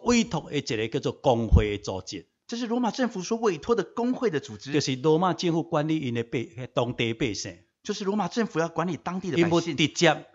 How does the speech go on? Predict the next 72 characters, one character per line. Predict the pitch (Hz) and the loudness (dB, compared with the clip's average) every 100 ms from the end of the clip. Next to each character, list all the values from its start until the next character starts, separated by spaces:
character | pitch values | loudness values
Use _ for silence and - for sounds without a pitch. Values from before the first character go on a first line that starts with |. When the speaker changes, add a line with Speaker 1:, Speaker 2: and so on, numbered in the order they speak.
| - | -2
Speaker 1:
用 | 175 | -2
到 | - 110 | 0 0
罗 | 123 139 | 4 6
马 | 147 147 | 6 4
人 | 113 104 | 2 -4
来 | 110 113 | -6 -6
管 | 147 131 | -2 0
理 | 127 104 | 0 -4
犹 | 98 | -8
太 | 131 98 | -8 -10
人。 | 80 80 - | -10 -16 -10
Speaker 2:
他 | - | 0
没 | 254 | 4
有 | 247 | 4
直 | 240 | 0
接 | 202 247 | -4 0
用 | 220 | 0
罗 | 180 | 0
马 | 233 202 | 0 0
人 | 156 | 0
来 | 160 | -2
管 | 170 165 | -2 -2
理 | 180 | -4
犹 | 123 120 | -4 -4
太 | 160 | 0
人。 | 147 | 0
Speaker 1:
因 | 107 | 2
透 | 175 | 2
过 | 165 160 | 2 0
罗 | 120 127 131 | 0 0 0
马， | 147 156 | 2 0
呃， | - 120 | 2 -2
这 | 151 | 0
犹 | 143 147 135 | 0 0 0
太 | 175 | 0
人 | 113 98 | -2 -2
的 | |
公 | 98 110 98 | -6 -6 -4
会。 | 107 95 - - | -6 -8 -12 -14
Speaker 2:
他 | 175 | -8
透 | 190 | -4
过 | 175 156 | -2 -2
犹 | 131 135 | -2 -4
太 | - | -4
人 | 160 117 | -4 -4
的 | - | -2
公 | 160 | -2
会。 | 127 180 | 0 2
Speaker 1:
来 | |
管 | 160 165 160 | 4 4 4
理 | 160 165 | 2 0
犹 | 131 127 | -4 -4
太 | 156 117 | -2 -2
人 | 101 113 | -4 -6
因 | 123 117 | -6 -4
的 | 120 | -4
信 | - 143 110 | -2 -2 -2
仰。 | 120 104 - _ | -4 -4 -10 _
Speaker 2:
来 | 190 | -4
管 | 196 226 | 2 2
理 | 233 | 2
犹 | 147 143 | 0 -4
太 | - 220 | -4 -4
人 | 156 | -2
的 | 139 | -2
信 | - 113 | 0 0
仰。 | 104 | 2
Speaker 1:
啊， | 107 | 2
因 | 160 156 | 2 2
的 | 113 | 0
生 | - 113 123 | -2 -4 -2
活。 | 117 | -4